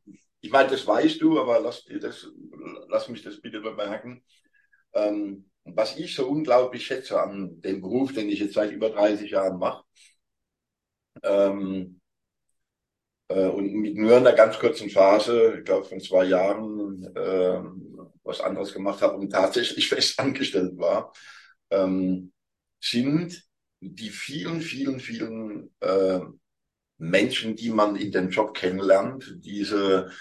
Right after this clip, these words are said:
Speaker 2: unterschiedlichen Charaktere, überwiegend,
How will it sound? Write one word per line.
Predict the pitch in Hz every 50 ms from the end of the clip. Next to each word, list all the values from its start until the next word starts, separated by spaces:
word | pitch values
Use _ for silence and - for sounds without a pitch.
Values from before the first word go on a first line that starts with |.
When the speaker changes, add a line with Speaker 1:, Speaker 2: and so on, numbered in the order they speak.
| - - - _ _
Speaker 2:
unterschiedlichen | - 127 143 151 151 - - 143 139 - - - - 113 101
Charaktere, | - 101 98 - - - - - 95 104 110 110 - 127 - - - - - - _ _ _ - - - - - _ _ _ -
überwiegend, | - 160 160 165 180 165 135 131 143 147 151 139 143 147 143 143 143 - - - -